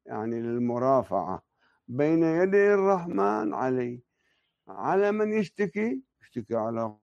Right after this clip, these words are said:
قريش، يشتكي عنه بالأصالة وعن النبي صلى الله عليه وآله بالوكالة. هذه عقيدتنا نحن. صلوات الله عليك يا رسول الله،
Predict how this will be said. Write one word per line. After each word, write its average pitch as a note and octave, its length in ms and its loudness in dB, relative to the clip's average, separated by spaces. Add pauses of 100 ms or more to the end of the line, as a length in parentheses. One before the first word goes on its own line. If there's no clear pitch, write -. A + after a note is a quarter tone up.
قريش، C3 720 0 (360)
يشتكي B2+ 580 -4
عنه G#2 600 -2
بالأصالة D3+ 1040 0 (380)
وعن B2+ 340 0
النبي G#2+ 680 -4
صلى C3 360 -6
الله G2 540 -6
عليه G#2+ 360 -4
وآله C3+ 800 0 (300)
بالوكالة. A2+ 1000 2
هذه C3+ 160 2
عقيدتنا A#2 680 -2
نحن. F#2+ 580 -8 (560)
صلوات C#3 540 4
الله C3+ 260 4
عليك C3+ 300 4
يا B2 140 4
رسول A2 520 -2
الله، - 180 -12